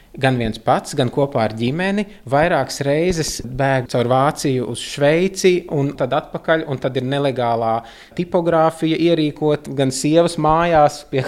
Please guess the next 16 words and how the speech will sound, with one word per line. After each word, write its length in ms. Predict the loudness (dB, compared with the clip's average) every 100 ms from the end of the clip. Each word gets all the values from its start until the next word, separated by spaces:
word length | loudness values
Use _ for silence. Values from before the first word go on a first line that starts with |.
| -4
<laughs> 140 | -8 -6
Klāras 440 | -2 0 0 0
Kalniņas, 480 | 0 2 2 -2 -4
gan 160 | -4 -2
Jelgavā. 580 | -2 -2 -4 -2 -2 -2 -8 -20 -20
Šie 240 | -8 -2 -2 -4 -20
viņa 420 | -18 -6 -2 0 2
jaunības 480 | 2 0 -2 -4
gadi 380 | -2 -2 0 -4 -6 -10
Paulam 300 | 0 2 2
Kalniņam 480 | 2 2 2 0 0
paiet 460 | 2 4 4 2 -4
slēpjoties 840 | -14 0 2 2 2 0 0 -4 -2
no 160 | -4
cara 460 | -4 0 0 2 0 -2
žandarmērijas 1120 | -8 -4 0 2 2 0 -2 -2 -4 -4 -6